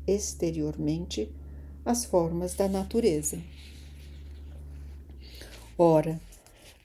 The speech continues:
pelo que eu lhes disse, os senhores reconhecerão que os membros estão mais inclinados para o mundo e a cabeça mais para o homem individual. Para onde se inclinarão os membros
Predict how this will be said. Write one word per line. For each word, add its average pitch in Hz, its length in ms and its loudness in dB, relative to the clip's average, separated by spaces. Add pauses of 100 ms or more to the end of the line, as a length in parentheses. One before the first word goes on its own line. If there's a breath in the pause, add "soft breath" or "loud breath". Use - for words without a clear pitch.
pelo 247 420 12
que 190 280 0
eu 160 240 2
lhes 202 340 -2
disse, 190 600 -2
os 220 160 2
senhores 220 600 6
reconhecerão 180 1040 0
que 208 180 -4
os 233 220 4
membros 226 560 4
estão 196 360 0
mais 214 440 2
inclinados 175 800 -2
para 151 300 -2
o 185 60 -2
mundo 185 580 -2 (480 soft breath)
e 226 140 6
a 156 100 2
cabeça 160 800 0 (420 loud breath)
mais 170 500 0
para 185 280 0
o 208 80 -2
homem 185 500 2
individual. 208 840 2 (1500 soft breath)
Para 269 320 6
onde 311 440 8
se 233 240 0
inclinarão 185 1000 2
os 160 180 0
membros 190 800 0